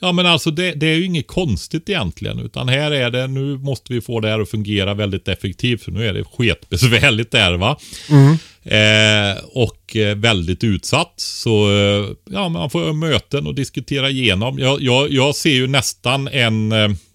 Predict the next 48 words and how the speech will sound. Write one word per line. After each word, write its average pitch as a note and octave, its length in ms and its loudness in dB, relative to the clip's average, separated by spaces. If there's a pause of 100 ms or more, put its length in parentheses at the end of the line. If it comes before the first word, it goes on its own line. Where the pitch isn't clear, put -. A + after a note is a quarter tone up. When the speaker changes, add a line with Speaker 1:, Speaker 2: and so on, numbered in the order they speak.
(160)
Speaker 1:
alltså G#2+ 200 -4
som A2 220 -4
är G#2+ 60 0
van F#2 300 -2
att F#2+ 120 -2
jobba E2+ 280 -2
militärt F#2 680 -2
då, E2 140 -6
så, G#2+ 240 -2
så G#2 140 -4
är G#2 220 -2
det G2 80 -2
ju B2 120 -2
så E2+ 240 -4
att - 140 -8
om G2+ 60 -6
man G2 140 -6
tar G2 220 -4
en, B2 240 -6
eh, A#2+ 140 -4 (800)
en, G#2+ 420 0
eh, G2 220 -2 (160)
bataljonsstab G2+ 1160 -2
då, C2+ 200 -4
det C#2 120 -4
är E2+ 40 0
ju D2+ 180 -2
en, D2+ 280 -6
ett - 240 -10
rätt D#2 240 -8
stort - 360 -6
förband C3 480 -2
då, D#2+ 120 -4
men F2+ 180 -2
där G#2 140 2
har F#2+ 340 -2
du F3+ 220 -4
ju E3 80 0 (100)
just - 240 -4
det E2 120 0
här D2 240 -4
att D#2 220 -8
du F#2 140 -2 (120)
har B2 280 -2
en A#2+ 140 -2
stab D#2 640 -4 (200)
där E2 240 -2
bataljonschefen, C#2+ 1400 -4